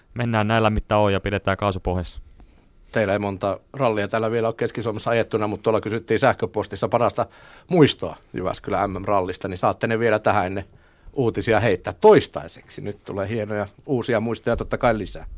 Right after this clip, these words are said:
Speaker 1: No kyllä ehkä parhaana on vielä se tulevaisuuden tähtikilpailu, että, että sieltä tuli, tuli paljon kokemusta ja hyvä tulos. Että, ja ehkä sanoisin, että se uran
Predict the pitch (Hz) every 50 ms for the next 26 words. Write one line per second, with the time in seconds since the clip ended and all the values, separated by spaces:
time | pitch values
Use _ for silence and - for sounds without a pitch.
0 | - - - - - - - - - 160 151 - - _ _ _ - _ _ -
1 | 190 190 165 170 180 - - 160 - _ _ _ _ _ - 170 160 - 117 123
2 | 123 131 131 123 131 127 120 123 120 - - - 131 127 117 113 107 104 107 113
3 | 107 104 - - - - _ - - - - _ _ _ _ 127 120 110 - -
4 | - - 104 95 92 - - 95 90 85 87 85 82 80 80 - _ - - -
5 | - - - - _ _ _ _ _ _ - - - - 117 113 107 - - 107
6 | 104 104 98 - - - - _ 117 113 113 110 - 120 113 110 - 117 - -
7 | 113 101 98 98 92 - - 104 95 92 92 90 - - - 110 110 104 95 -
8 | 101 98 92 87 87 - - 82 - _ - 92 - - _ _ 101 98 98 95
9 | 85 104 113 104 - - 120 107 - - _ _ _ _ _ _ - - 117 123
10 | 123 117 110 110 110 110 104 - - 107 107 110 - - _ - - 120 113 110
11 | 104 95